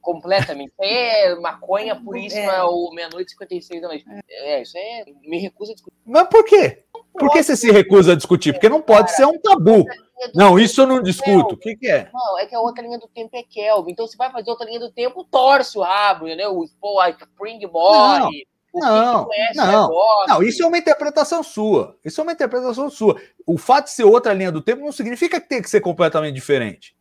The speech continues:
Speaker 3: Pode ser uma
Speaker 1: Não,
Speaker 3: linha do
Speaker 1: não,
Speaker 3: tempo
Speaker 1: não,
Speaker 3: muito
Speaker 1: mas é que
Speaker 3: parecida.
Speaker 1: se for pra mudar a linha do tempo, então aí torce o rabo, não precisa, não precisa se prender a, a coisa. Eu mato o Kirk ainda, né?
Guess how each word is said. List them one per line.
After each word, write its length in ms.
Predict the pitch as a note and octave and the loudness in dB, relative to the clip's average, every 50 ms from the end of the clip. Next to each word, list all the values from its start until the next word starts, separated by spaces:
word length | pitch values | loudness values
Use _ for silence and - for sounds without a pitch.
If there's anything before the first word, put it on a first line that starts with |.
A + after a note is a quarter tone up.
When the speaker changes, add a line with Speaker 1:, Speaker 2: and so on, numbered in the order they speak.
| _ _ - | _ _ -2
Speaker 3:
Pode 200 | F#3+ F3+ F3+ - | 0 0 2 2
ser 60 | D4 | 2
uma 120 | D#4 E4 | 2 2
Speaker 1:
Não, 60 | D#4 C#4+ | 0 0
Speaker 3:
linha 120 | D4+ D#4 D4+ | 0 0 0
do 60 | D4 | 0
Speaker 1:
não, 40 | - | -2
Speaker 3:
tempo 180 | - D#4 D#4 | -2 -4 -4
Speaker 1:
não, 60 | D4 C4+ | -2 0
Speaker 3:
muito 260 | C4+ C#4 D4 D4 - | 2 2 2 2 0
Speaker 1:
mas 20 | |
é 40 | D#4+ | 0
que 60 | - | 0
Speaker 3:
parecida. 840 | E4 E4 D#4+ F4+ E4 - - A#3+ B3+ C#4 C#4+ G#3 D#3+ C#3 A#2 A2+ - | 2 0 2 0 -2 -4 -2 2 2 2 2 2 0 -2 -4 -6 -10
Speaker 1:
se 80 | _ _ _ - | _ _ _ -6
for 120 | B3+ C4 C4 | -6 -4 -2
pra 120 | - D4 C4 | -2 -4 -4
mudar 320 | A#3 A3+ A3 F3 G#3+ A3 | -4 -8 -8 -4 -2 0
a 40 | G#3+ | 0
linha 220 | G#3+ G3 F#3+ F#3+ F3 | -2 -4 -6 -12 -12
do 100 | D#3 D#3 | -12 -14
tempo, 400 | _ - B3 C4+ B3+ - - C4+ | _ -8 -6 -6 -6 -6 -10 -16
então 260 | B3+ - D4+ D4 D4+ | -12 -10 -8 -6 -6
aí 320 | D4+ D4 D4+ D#4 D#4+ D#4 _ _ _ | -6 -6 -6 -8 -10 -12 _ _ _
torce 380 | - E4+ C#4+ D4 D4 D4 D4 G4 | -8 -4 -4 -2 -4 -4 -8 -12
o 20 | |
rabo, 300 | F#4+ E4+ F4+ F#4+ F#4 - | -12 -8 -6 -6 -6 -6
não 60 | C4 G#3+ | -8 -10
precisa, 200 | G#3 A#3+ C4+ C4 | -8 -8 -8 -8
não 80 | A#3 | -8
precisa 180 | A3 C#4 D4 _ | -12 -20 -20 _
se 60 | _ | _
prender 580 | - D4+ C4+ B3+ A#3 G3+ G#3 G3 F3 D3+ B2 - | -10 -8 -8 -8 -8 -8 -8 -8 -8 -8 -10 -12
a, 400 | - C3+ D3 - _ _ _ C3+ | -12 -14 -14 -14 _ _ _ -20
a 40 | D3+ _ | -20 _
coisa. 320 | - F3+ E3+ D#3 D3+ C#3 D#3 | -10 -8 -8 -8 -10 -12 -12
Eu 80 | D#3+ E3+ | -12 -8
mato 320 | F#3 G#3+ A3+ - F4 F#4 | -6 -4 -4 -6 -8 -12
o 20 | - | -18
Kirk 440 | - D#4+ D#4+ E4 E4+ C#5+ - - | -12 -12 -10 -10 -10 -12 -14 -12
ainda, 320 | B3 G3+ F#3 E3+ D#3+ D3 C#3 | -14 -14 -14 -14 -16 -14 -10
né? 120 | C#3 E3 | -8 -8